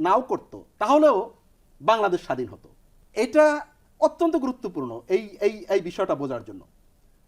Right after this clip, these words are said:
ভারত সবসময়, এবং বিশেষ করে গত পনেরো বছরে, এইটা বলে আসছে যে,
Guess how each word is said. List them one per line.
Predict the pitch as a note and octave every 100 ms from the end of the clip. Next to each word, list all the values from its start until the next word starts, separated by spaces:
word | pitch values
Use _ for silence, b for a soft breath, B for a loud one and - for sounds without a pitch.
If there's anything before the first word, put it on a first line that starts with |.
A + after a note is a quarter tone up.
| _ _ _ _ -
ভারত | E3 G3+ D4 D#4+ D#4+
সবসময়, | - - A3 A3+ - D4 D#4 C4+ - -
এবং | D#3 F#3+
বিশেষ | G#3+ A#3+
করে | A#3+ A#3
গত | F#3+ G3+ G#3+
পনেরো | G#3+ B3 D4
বছরে, | B3+ - - - _ _ _ _ _ _ _ _ _ _ _ -
এইটা | A3 B3 C4+
বলে | G3 A#3+ E4+
আসছে | D#4 - F3+
যে, | D#3+